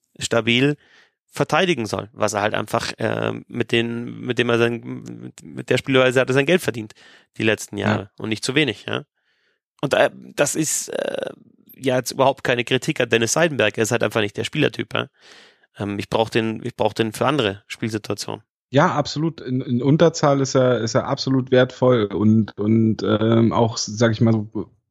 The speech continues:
Speaker 2: wenn es dann darum geht, ein Spiel, äh, gegen Ende, dieses, diese, diese typische Crunch-Time, so dieses,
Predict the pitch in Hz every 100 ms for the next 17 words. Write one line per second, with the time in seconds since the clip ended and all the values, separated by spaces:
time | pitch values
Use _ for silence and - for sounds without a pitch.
0 | - 110 110 107 - 117 113 110 120 120
1 | 120 123 - 123 123 120 120 - - _
2 | - 120 117 113 113 117 101 120 113 110
3 | 104 110 110 113 110 110 92 104 104 110
4 | 110 - 113 113 - 110 107 - 120 117
5 | - 123 110 107 107 107 107 104